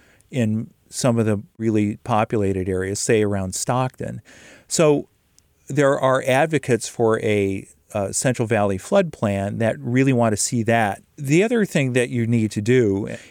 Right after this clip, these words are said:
is to really take care of the existing infrastructure, um, levees mainly, that protect, um,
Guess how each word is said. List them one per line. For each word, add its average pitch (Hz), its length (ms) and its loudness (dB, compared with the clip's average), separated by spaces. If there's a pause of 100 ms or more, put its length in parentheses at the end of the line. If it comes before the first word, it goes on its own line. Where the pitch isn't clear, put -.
is 139 220 0
to 143 180 4
really 131 340 2
take 135 300 -2
care 113 260 0
of 110 240 -2
the 113 120 2
existing 110 500 -2
infrastructure, 104 880 -6 (360)
um, 107 240 -2
levees 117 680 0
mainly, 120 500 -2
that 110 220 -2
protect, - 580 -4
um, 107 480 -4